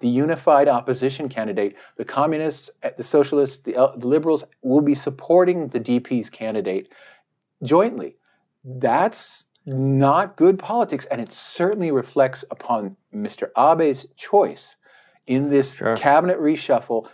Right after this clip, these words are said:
Speaker 1: and the secretariat reshuffle. He put his own person,
Speaker 2: Mm-hmm.
Speaker 1: Keiji Furuya, who has really no talent other than being a sycophant to the Abe family.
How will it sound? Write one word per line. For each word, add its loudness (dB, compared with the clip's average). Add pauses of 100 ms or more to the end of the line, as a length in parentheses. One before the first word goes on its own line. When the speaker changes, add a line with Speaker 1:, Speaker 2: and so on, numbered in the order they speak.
Speaker 1:
and -4
the -6
secretariat -2
reshuffle. -6 (200)
He -6
put -2
his -4 (200)
own 4
person, -4 (200)
Speaker 2:
Mm-hmm. -6 (340)
Speaker 1:
Keiji 4
Furuya, 0
who 0
has -4 (100)
really 0
no 4
talent -2 (100)
other 4
than 0
being 0
a -8
sycophant -4
to 0
the -2
Abe 2
family. -6